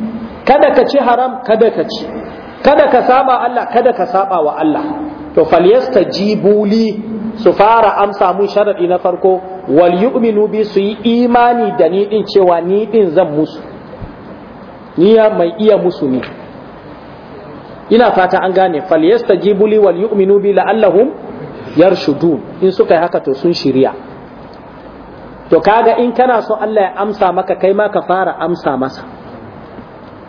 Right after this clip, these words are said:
Ka bari na bari, ka yi na yi. Shi ne hadi-, wani hadisin kudusi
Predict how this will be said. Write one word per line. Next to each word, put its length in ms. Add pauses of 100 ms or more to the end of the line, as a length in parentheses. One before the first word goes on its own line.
(520)
Ka 140
bari 340
na 240
bari, 240 (1300)
ka 120
yi 200
na 180
yi. 220 (800)
Shi 180
ne 140
hadi-, 480
wani 260
hadisin 640
kudusi 580